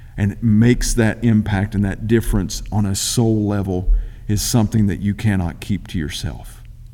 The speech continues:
You cannot hold that in. So, church, this morning, I believe that there is a very,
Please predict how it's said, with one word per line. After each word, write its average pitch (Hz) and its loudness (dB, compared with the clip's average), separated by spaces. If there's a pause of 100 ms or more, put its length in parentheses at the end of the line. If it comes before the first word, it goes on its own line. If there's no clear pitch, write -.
(120)
You 117 4
cannot 104 2 (380)
hold 98 -2
that 87 -4
in. 73 -6 (1000)
So, 131 4
church, - 0 (260)
this 120 0
morning, 107 2
I 104 0
believe 110 4
that 107 0
there 110 4
is 107 4
a 104 2
very, 107 2